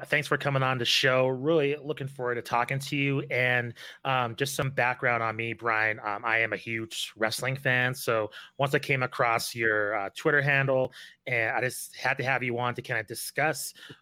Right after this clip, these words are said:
what's becoming a growing topic these days, and that is kinda, uh, like, my two worlds of basketball and pro wrestling kind of meshing together. So let's get into it and let's talk about what recently happened. That was Trae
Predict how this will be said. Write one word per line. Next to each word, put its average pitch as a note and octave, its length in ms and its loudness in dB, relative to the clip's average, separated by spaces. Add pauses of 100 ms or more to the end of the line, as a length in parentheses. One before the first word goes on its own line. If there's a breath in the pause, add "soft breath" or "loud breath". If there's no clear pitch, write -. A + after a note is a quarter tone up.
what's C3+ 140 -2
becoming E3 520 2
a A#2+ 480 2
growing D3 500 2
topic C#3+ 440 -2
these B2 200 -8
days, B2 280 -2
and B2 100 -8
that D3+ 120 0
is E3 140 -2
kinda, D3 460 0 (500 loud breath)
uh, - 40 -10 (200)
like, A#2 220 -6
my C3+ 160 2
two D#3 240 -2
worlds C3+ 380 2
of G#2+ 220 -8
basketball A#2 580 0
and A#2 80 -4
pro A#2+ 160 0
wrestling B2 420 0
kind C#3 240 2
of E3+ 140 2
meshing C#3 520 -2
together. B2+ 560 0 (460 loud breath)
So C#3+ 720 4 (120)
let's D3+ 260 -6
get D#3+ 180 2
into E3+ 320 0
it D#3+ 100 4
and B2+ 80 -4
let's C#3 160 -8
talk D#3+ 200 -2
about C#3+ 160 0
what C3 180 -4
recently C3+ 320 -4
happened. B2 380 -2
That C3 80 -2
was D3+ 120 -2
Trae C3+ 320 -2